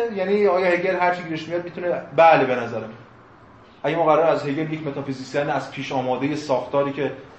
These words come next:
آثار رو از پیش انتخاب کرد، این اصلاً اینجوری نیست. نمونهش برادرزادهٔ رامو. تصادفاً دست هگل رسید و هگل دید این امکان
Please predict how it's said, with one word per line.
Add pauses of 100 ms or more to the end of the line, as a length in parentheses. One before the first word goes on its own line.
آثار
رو
از
پیش
انتخاب
کرد،
این
اصلاً
اینجوری
نیست. (1080)
نمونهش
برادرزادهٔ
رامو. (920)
تصادفاً
دست
هگل
رسید
و
هگل
دید
این
امکان